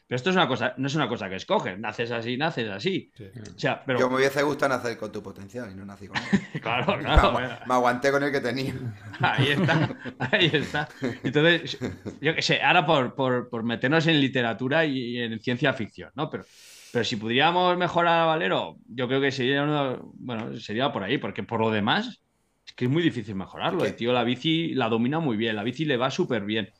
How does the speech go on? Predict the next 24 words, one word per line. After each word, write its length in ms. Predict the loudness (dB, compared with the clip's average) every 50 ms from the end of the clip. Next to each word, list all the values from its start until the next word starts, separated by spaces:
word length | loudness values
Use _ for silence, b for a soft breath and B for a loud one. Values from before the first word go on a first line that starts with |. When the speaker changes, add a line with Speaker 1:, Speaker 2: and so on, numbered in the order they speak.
| _ _ -14
Speaker 2:
La 160 | -10 -10 -8
Speaker 1:
Fíjate, 400 | -4 -2 -2 -2 0 0 0 0
Speaker 2:
cabeza. 80 | 0 -2
Speaker 1:
la 140 | 0 0 0
me-, 180 | 0 -2 -4 -2
la 120 | 0 0 2
mejora 380 | 0 -2 0 2 2 2 4
que 80 | 4 2
ha 60 | 2
hecho 220 | 2 0 0 0
de, 600 | 2 2 2 2 2 2 2 0 0 -4 -6 -8 _ _ _ _
de 140 | -4 -4 -2
pilotaje 720 | 0 0 0 0 0 0 -2 -2 0 0 0 0 0 -2 -4
con 180 | -4 -4 -2
las 180 | -2 -4 -4 -4
bicicletas 440 | -6 -8 -6 -6 -6 -4 -2 0 0
del 80 | 0 0
año 140 | 0 -2 -4
pasado 360 | -6 -8 -4 -4 0 0 0
a 200 | 0 0 -2 -4
bicicleta 360 | -6 -8 -8 -8 -6 -4 -4 -4
este 200 | -4 -4 -6 -4
año. 220 | -4 -4 -4 -6 _ _ _ _
Hostia, 320 | -8 -6 -6 -6 -6 -10